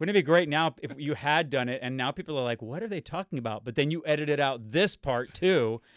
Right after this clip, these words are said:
so they wouldn't hear this part, but now they're hearing me talk about now when you edit it out,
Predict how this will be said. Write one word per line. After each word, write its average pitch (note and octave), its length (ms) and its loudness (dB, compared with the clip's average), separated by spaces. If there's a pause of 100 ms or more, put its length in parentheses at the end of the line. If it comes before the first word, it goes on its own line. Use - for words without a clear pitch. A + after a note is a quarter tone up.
(140)
so E3 220 2
they D#3+ 160 6
wouldn't D#3 200 -2
hear D3+ 160 0
this F3 200 0
part, C#3 240 0
but C#3 100 -6
now D3+ 160 0
they're D3 140 -2
hearing D#3 260 -2
me C#3+ 100 -6
talk D3+ 280 -4
about C#3 260 -2 (140)
now D3+ 400 4
when D3 160 0
you C3 120 -4
edit A#2 220 -2
it A2+ 100 -2
out, G#2 280 -8